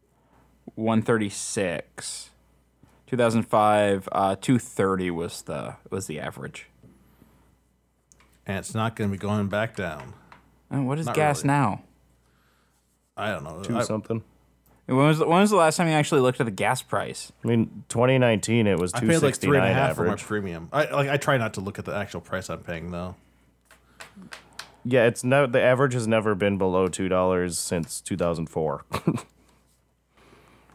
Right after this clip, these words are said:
Speaker 3: The highest was three dollars and fifty cents in twenty thirteen.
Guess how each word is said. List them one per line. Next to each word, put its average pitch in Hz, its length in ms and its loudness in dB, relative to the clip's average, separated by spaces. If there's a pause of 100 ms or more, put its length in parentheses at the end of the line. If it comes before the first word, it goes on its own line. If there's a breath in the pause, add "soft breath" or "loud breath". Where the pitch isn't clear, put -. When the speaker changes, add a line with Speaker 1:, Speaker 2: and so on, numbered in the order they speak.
(300 soft breath)
Speaker 3:
The 92 120 -6
highest 110 460 2
was 101 240 -2 (260)
three 104 200 -2
dollars 101 400 2
and 87 120 -4
fifty 92 280 -4
cents 87 400 -4
in 82 80 -6
twenty 85 260 -4
thirteen. 80 640 -8